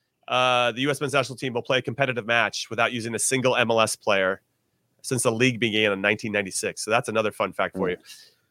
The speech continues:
Speaker 1: However, a lot of these players did come through M L S academies. Um, so I guess
Speaker 2: Shoot,
Speaker 1: there's
Speaker 2: half of
Speaker 1: still
Speaker 2: them, half of them came through the Philadelphia Union
Speaker 1: <laughs>
Speaker 2: Academy
Speaker 1: Exactly right,
Speaker 2: Academy.
Speaker 1: exactly right. But I wanted to
Speaker 2: Thanks.
Speaker 1: throw that out there. I thought that was a pretty interesting stat.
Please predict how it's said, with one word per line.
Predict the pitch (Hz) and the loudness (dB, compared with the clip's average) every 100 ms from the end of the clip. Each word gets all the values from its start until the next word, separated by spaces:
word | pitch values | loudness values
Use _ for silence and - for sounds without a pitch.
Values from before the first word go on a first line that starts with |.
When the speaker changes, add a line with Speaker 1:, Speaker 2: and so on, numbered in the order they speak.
| _ _ _ - | _ _ _ -6
Speaker 1:
However, | - 196 196 160 | 0 4 4 4
a | 151 | 4
lot | 160 156 | 4 4
of | |
these | 143 135 | 2 2
players | 151 139 123 | 2 2 2
did | 151 | -2
come | 135 143 | 0 -2
through | 120 135 123 110 - | -2 -2 -2 -2 -2
M | 123 | 0
L | 120 | 2
S | 110 - | 0 -2
academies. | 120 107 101 98 95 - - | 2 2 2 -6 -6 -8 -8
Um, | 98 95 98 98 | -6 -4 -2 -2
so | - 117 104 98 - - - | 0 2 2 -2 -10 -18 -6
I | 107 | 0
guess | 120 | 2
Speaker 2:
Shoot, | - 151 | 2 2
Speaker 1:
there's | 98 | 2
Speaker 2:
half | 120 139 | 0 2
of | |
Speaker 1:
still | 120 120 | 2 2
Speaker 2:
them, | 156 - | 0 0
half | 127 156 | 0 2
of | 117 | 2
them | 110 | 2
came | 104 127 117 | 2 2 2
through | 113 113 117 117 | 2 4 4 2
the | |
Philadelphia | 107 131 135 135 - 135 | 2 2 4 2 2 4
Union | 131 147 165 117 | 4 4 2 0
Speaker 1:
<laughs> | |
Speaker 2:
Academy | 92 - 104 - | -2 2 2 4
Speaker 1:
Exactly | 160 196 - 165 | 4 2 2 2
right, | 143 135 | 2 4
Speaker 2:
Academy. | - | 4
Speaker 1:
exactly | 156 151 143 | 4 4 4
right. | 127 - - - | 2 0 -16 -10
But | - 226 | 0 2
I | |
wanted | 226 233 | 4 4
to | 202 | 4
Speaker 2:
Thanks. | 147 | 4
Speaker 1:
throw | 190 | 4
that | 170 170 | 4 2
out | 160 | 2
there. | 160 | 2
I | 151 | 2
thought | 170 | 2
that | 170 160 | 2 0
was | 151 | -2
a | 143 _ | -6 _
pretty | 185 165 | -4 -2
interesting | 151 143 151 | -4 -8 -10
stat. | - 151 131 | -2 0 0